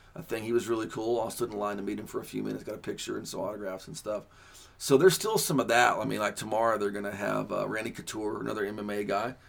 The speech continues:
former U F C champion, is gonna be there. You see some of that, but even less of that.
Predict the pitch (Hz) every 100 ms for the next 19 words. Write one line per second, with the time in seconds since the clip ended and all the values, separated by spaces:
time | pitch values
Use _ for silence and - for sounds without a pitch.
0 | - - - 110 113 113 107 113 107 113
1 | 113 113 110 110 107 110 110 113 113 -
2 | 143 151 156 139 127 147 - 131 214 247
3 | 160 185 190 143 107 196 269 -